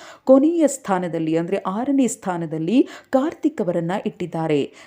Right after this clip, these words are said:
ಇದೇ ವಿಚಾರವಾಗಿ ಸಂಗೀತ ಮತ್ತು ಕಾರ್ತಿಕ್ ನಡುವೆ ಮಾತಿನ ಚಕಮಕಿ ನಡೆದಿದೆ. ಟಾಪ್ ಫೈವ್‌ನಲ್ಲಿ ಇರುವುದಕ್ಕೆ ಕಾರ್ತಿಕ್ ಡಿಸರ್ವ್ ಅಲ್ಲ ಅಂತ ಹೇಳಿ ಸಂಗೀತ ಹೇಳ್ತಾರೆ. ಅದಕ್ಕೆ ಕಾರ್ತಿಕ್ "ಎಂಟರ್‌ಟೈನ್ಮೆಂಟ್‌ನಲ್ಲಿ ಸಂಗೀತ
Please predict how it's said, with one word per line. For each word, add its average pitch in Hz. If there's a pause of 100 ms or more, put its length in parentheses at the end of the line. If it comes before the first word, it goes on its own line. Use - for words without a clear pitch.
ಇದೇ 240
ವಿಚಾರವಾಗಿ 208
ಸಂಗೀತ 214
ಮತ್ತು 180
ಕಾರ್ತಿಕ್ 170
ನಡುವೆ 180
ಮಾತಿನ 254 (100)
ಚಕಮಕಿ 175
ನಡೆದಿದೆ. 165 (420)
ಟಾಪ್ 285
ಫೈವ್‌ನಲ್ಲಿ 233
ಇರುವುದಕ್ಕೆ 202 (260)
ಕಾರ್ತಿಕ್ 262
ಡಿಸರ್ವ್ 220
ಅಲ್ಲ 233
ಅಂತ 220
ಹೇಳಿ 190
ಸಂಗೀತ 175
ಹೇಳ್ತಾರೆ. 185 (220)
ಅದಕ್ಕೆ 180
ಕಾರ್ತಿಕ್ 190 (120)
"ಎಂಟರ್‌ಟೈನ್ಮೆಂಟ್‌ನಲ್ಲಿ 226
ಸಂಗೀತ 214